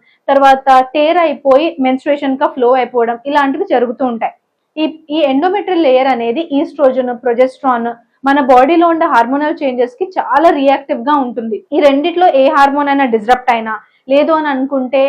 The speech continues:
ఏదైనా బాడీలో చేంజెస్ అయినా కూడా ఈ ఎండోమెట్రియల్ లేయర్ అనేది దాంట్లో కొన్ని కొన్ని చేంజెస్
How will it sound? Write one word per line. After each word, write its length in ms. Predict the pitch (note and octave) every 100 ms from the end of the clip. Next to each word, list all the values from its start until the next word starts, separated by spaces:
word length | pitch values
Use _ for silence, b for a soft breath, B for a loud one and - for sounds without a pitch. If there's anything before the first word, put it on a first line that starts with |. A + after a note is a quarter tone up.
| C#4 B3
ఏదైనా 280 | B3+ C#4+ D4+ A#3+
బాడీలో 340 | A#3+ D4 D#4+ F4+
చేంజెస్ 360 | D4 A#3 C4 C#4+
అయినా 200 | A#3+ A#3 A3+
కూడా 220 | A3+ A3+ G#4+ A4 B -
ఈ 20 | C#4
ఎండోమెట్రియల్ 580 | D4 F4 F4+ F4 F4 E4+
లేయర్ 240 | C4 C4+ C#4
అనేది 340 | C4 A#3+ A#3 F#4+ F#4+ C4
దాంట్లో 320 | C4+ E4+ F4 F4
కొన్ని 160 | D4+ C#4+
కొన్ని 160 | C#4+ C#4+
చేంజెస్ 260 | C#4+ A#3+ C4